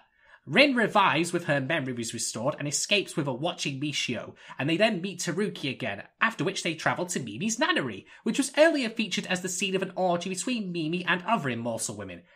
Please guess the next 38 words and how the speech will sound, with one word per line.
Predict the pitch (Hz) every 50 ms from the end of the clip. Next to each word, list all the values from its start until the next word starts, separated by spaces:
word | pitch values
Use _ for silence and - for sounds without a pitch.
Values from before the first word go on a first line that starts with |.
| - -
Absolutely | - 330 339 - - - - 247 262 254 - 220
disgraceful | 214 240 220 - - - 320 349 311 - - 262
behaviour, | - - 233 180 - 240 233 208 175 180
I | 180 170 165
say, | - - - 175 127 110 101 - - - _
since | - - - 127 131 -
Mimi | - 156 165 180 226
is | 226 - -
wearing | 131 123 143 170
the | 180 202
garb | - - 135 123 131 135
of | 147
a | 190
Christian | 185 - 330 330 - - - 131 113 113
nun | 117 156 220
but | 220 247
is | 262 247
supposedly | - 175 - - - 139 139 135 156 202
in | 226
a | 233 214
Buddhist | - - 131 127 - 214 - -
temple. | 339 359 339 - - 147 - - - - - -
Utterly | 339 330 - 339 370 311 294
implausible! | 269 214 - 247 214 208 196 - - 135 131 - - - _ _ _ _ _ _ _ _ _ _ _ _ -
However, | - 240 262 349 339 170 131 101 - - _ _ _ _ _ _ _ -
Mimi's | 151 247 320 311 311 262 165 170
nunnery | 214 202 147 123 127 147 175 175
has | 185 175 -
already | - 196 233 254 262 220 220
been | - 220 190
attacked | 185 180 - - - 240 - -
by | - 143 135
Laura | 127 117 113 113 113 135 180 -
and | - 135 143
a |
group | 139 - - 151 175 175
of | 127 - - _
angels, | - 196 196 170 139 - 113 90 - -